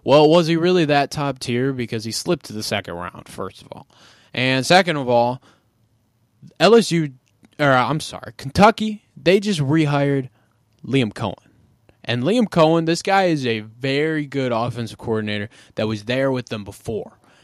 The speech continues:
And they had a very dynamic offense beforehand. And then last year, he left for another job. And that job didn't work out, and now he's back.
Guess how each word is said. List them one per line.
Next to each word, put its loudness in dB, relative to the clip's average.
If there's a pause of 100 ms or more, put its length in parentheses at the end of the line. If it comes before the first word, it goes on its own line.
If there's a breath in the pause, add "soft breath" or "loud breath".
(120 soft breath)
And -10
they 0
had 4
a 0
very 0
dynamic -2 (220)
offense -4
beforehand. -6
And -6
then -6
last 0
year, 2
he -4
left -4
for -10
another -6
job. -12 (500 loud breath)
And -2
that 2
job 4
didn't 0
work 0
out, 2
and -4
now -4
he's -12
back. -10